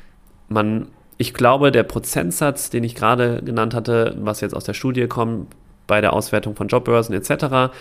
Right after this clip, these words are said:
das kommt auch so ungefähr hin bei dem Thema Performance Recruiting Kampagnen, was den Status quo anbelangt, dass einfach noch sehr, sehr wenige, paar Prozent das schon angeben.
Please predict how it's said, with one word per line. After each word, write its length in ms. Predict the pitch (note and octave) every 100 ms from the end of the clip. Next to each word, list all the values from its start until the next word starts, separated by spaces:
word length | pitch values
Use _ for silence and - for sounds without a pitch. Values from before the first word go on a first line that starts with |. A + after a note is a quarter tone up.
| - - -
das 220 | B2+ -
kommt 340 | - C3+ C#4
auch 160 | A#2 A#2+
so 140 | -
ungefähr 420 | - B2+ B2 B2 A2
hin 380 | G#2+ B2 B2+ - - - -
bei 280 | G#2+ G#2+ A2
dem 200 | A2+ G#2+
Thema 320 | - A2 G#2+
Performance 560 | G#2+ G#2+ - A2+ A2+ -
Recruiting 340 | G#2 G#2+ G#2
Kampagnen, 640 | G#2 G2 G2 G2+ G#2 G#2 - - - -
was 260 | G2 G2+ -
den 340 | G2+ G2+ -
Status 520 | - G#2+ G#2 F#2+ -
quo 260 | - - A2+
anbelangt, 680 | - G#2 G2+ G2 G2 - G2+
dass 100 | F2+
einfach 360 | - G2 -
noch 180 | G2 F#2+
sehr, 320 | - - G#2
sehr 160 | G2 F#2
wenige, 460 | F#2+ F#2+ F#2+ F#2 - - - - -
paar 180 | G#2+ G#2
Prozent 600 | - - A2 F#2+ F#2+ - -
das 340 | G2 F#2 - -
schon 260 | - F#2+ -
angeben. 540 | F#2 G2 F2+ - -